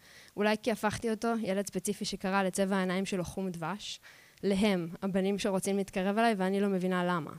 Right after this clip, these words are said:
משאירה אותם כחידה, ומרחיקה את עצמי מעצמי. הולכת בשכונה שלי בלי להבין שאני הולכת בה. המילה "הם" נמצאת אחרי קו האופק, בתוך כל מה שאנחנו לא יודעים.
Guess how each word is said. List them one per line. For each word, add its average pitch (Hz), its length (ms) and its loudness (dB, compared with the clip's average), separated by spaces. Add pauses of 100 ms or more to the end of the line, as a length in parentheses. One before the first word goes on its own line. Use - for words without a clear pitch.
(480)
משאירה 202 300 0
אותם 214 200 0
כחידה, 180 420 -6 (300)
ומרחיקה 196 440 0
את 208 100 -2
עצמי 190 260 -4
מעצמי. 170 420 -6 (480)
הולכת 214 300 0
בשכונה 196 360 0
שלי 233 160 -6
בלי 196 140 0
להבין 190 280 0
שאני 185 220 -2
הולכת 170 340 -6
בה. 147 100 -12 (1400)
המילה 220 260 6
"הם" 247 240 4
נמצאת 208 320 0
אחרי 208 220 0
קו 208 100 0 (100)
האופק, 180 500 -2 (100)
בתוך 202 300 0
כל 220 120 4
מה 214 100 2
שאנחנו 196 360 -2
לא 185 100 2
יודעים. 175 380 -2